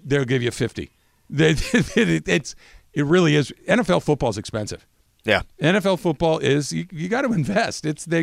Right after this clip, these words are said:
Speaker 2: Oh, yeah, the whole
Speaker 1: for,
Speaker 2: thing, the whole experience. Yep.
Speaker 1: for the same thing we were just talking about. There's only
Speaker 2: Mm-hmm.
Speaker 1: seven, there, there's only nine of these, right? The Rams
Speaker 2: Yeah,
Speaker 1: play
Speaker 2: yeah.
Speaker 1: nine home games this year. I don't know if the Chargers are on the eight or nine. It,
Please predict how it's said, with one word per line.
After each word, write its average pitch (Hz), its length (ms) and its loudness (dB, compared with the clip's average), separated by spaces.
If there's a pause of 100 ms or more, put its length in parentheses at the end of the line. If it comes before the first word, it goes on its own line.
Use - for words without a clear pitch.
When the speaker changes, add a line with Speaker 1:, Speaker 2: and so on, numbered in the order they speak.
Speaker 2:
Oh, 165 120 6
yeah, 180 140 6
the 107 140 4
whole 165 160 8
Speaker 1:
for, - 100 2
Speaker 2:
thing, 165 80 6
the 123 80 6
whole 151 120 10
experience. 139 520 4
Yep. 123 140 8
Speaker 1:
for 233 40 0
the 262 80 -2
same 254 200 0
thing 254 100 2
we 247 60 2
were 233 60 2
just 208 180 -2
talking 247 220 -2
about. 127 240 -2
There's 165 160 0
only 302 180 0
Speaker 2:
Mm-hmm. 185 40 0
Speaker 1:
seven, 240 440 -2
there, 196 160 -2
there's 175 260 -2
only 254 160 0
nine 185 400 0
of 131 80 -2
these, 90 220 -6
right? 170 160 0
The 160 80 -6
Rams 165 120 4
Speaker 2:
Yeah, 220 100 4
Speaker 1:
play 180 140 -4
Speaker 2:
yeah. 143 160 2
Speaker 1:
nine 151 120 0
home 131 180 -2
games 120 220 -4
this 120 160 -6
year. 127 80 0
I 123 60 0
don't 120 100 -6
know 117 80 -4
if 104 80 -12
the 117 60 -10
Chargers 107 440 -6
are 110 80 -6
on 104 120 -6
the 110 160 -10
eight 104 120 -6
or 104 60 -8
nine. 98 360 -10
It, 98 120 -14